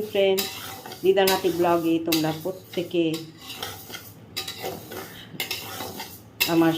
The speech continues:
সাথে এসে জয়েন করো। এই দেখো, মুগ ডালটা ভাজতে বসিয়েছি, আর এখানে হচ্ছে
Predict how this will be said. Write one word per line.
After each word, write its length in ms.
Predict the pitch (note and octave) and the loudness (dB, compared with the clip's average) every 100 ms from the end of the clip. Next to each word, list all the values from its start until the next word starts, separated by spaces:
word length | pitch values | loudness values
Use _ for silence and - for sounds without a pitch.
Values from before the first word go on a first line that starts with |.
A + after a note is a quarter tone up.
| D#3+ | 0
সাথে 300 | E3 D#3+ E3 E3 D#3+ - - - - - - - - - - - D#3+ | -2 2 2 2 0 -4 -6 -12 -16 -18 -20 -20 -20 -20 -12 -4 0
এসে 280 | D#3 - E3+ D#3+ E3 | 0 2 4 4 4
জয়েন 260 | D#3+ D#3+ E3 D#3+ | 4 6 4 4
করো। 260 | D#3 D#3 D#3+ E3 - - - - - - - - - - D#3+ | 2 2 0 -4 -8 -8 -6 -10 -12 -14 -14 -16 -20 -6 0
এই 80 | D3+ D#3 | 2 2
দেখো, 320 | D3+ - F3+ G3 - - - - - - - - - - - - - - - - - - - - - - - - F#3+ | 0 0 -8 -8 -14 -20 -14 -12 -12 -16 -18 -20 -20 -18 -18 -20 -14 -12 -10 -12 -14 -16 -20 -14 -10 -8 -8 0 6
মুগ 160 | F#3+ D#3 | 6 6
ডালটা 380 | F3+ E3+ E3 G#3+ D4 - - - - - | 4 4 2 0 -2 -4 -12 -18 -18 -4
ভাজতে 320 | D#3 E3 D3 D3 C3 | 2 4 4 0 0
বসিয়েছি, 480 | - B2+ C3+ - D3+ D3+ | -4 -8 -10 -8 -6 -2
আর 80 | E3+ D#3 | 0 0
এখানে 220 | D#3 E3 F3 | 0 -2 -2
হচ্ছে 180 | F3 | -4